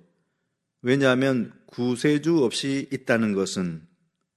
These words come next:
너무나도 무서운 일이기 때문입니다. 당장 오늘 밤에 저는 그리스도를 저의 주님으로 모시고 싶습니다."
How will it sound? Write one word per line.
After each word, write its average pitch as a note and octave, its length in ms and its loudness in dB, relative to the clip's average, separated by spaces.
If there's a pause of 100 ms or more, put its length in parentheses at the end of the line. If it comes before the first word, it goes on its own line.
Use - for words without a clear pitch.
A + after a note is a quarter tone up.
(200)
너무나도 A2+ 600 -2
무서운 B2+ 500 -2
일이기 A2 320 -4
때문입니다. F2+ 760 -4 (760)
당장 B2 840 0
오늘 D#3 360 0
밤에 G2 400 -2 (1040)
저는 A#2+ 320 -2
그리스도를 A2 720 0
저의 G#2 400 2
주님으로 C3 800 0
모시고 A2 560 -4
싶습니다." - 840 -14